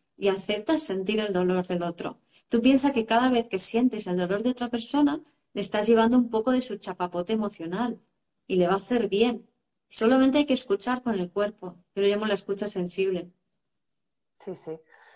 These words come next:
Speaker 2: Lo que, y lo que hablamos del corazón es otro de los temas, ¿no? De, de, de este, o del amor, ¿no? El, el corazón, el amor, ¿no? <clears throat> Del, del dos, bueno,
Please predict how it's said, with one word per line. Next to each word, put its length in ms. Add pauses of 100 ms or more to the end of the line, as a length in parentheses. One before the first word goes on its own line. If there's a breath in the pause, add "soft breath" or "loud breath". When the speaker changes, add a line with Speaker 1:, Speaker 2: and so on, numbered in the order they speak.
(120)
Speaker 2:
Lo 140
que, 180
y 60
lo 160
que 80
hablamos 340
del 140
corazón 440
es 140
otro 240
de 80
los 220
temas, 360
¿no? 180
De, 420
de, 480
de 280
este, 540 (160)
o 120
del 160
amor, 400
¿no? 180
El, 200
el 140
corazón, 460
el 120
amor, 400
¿no? 240 (560)
<clears throat> 260
Del, 280
del 260
dos, 240
bueno, 300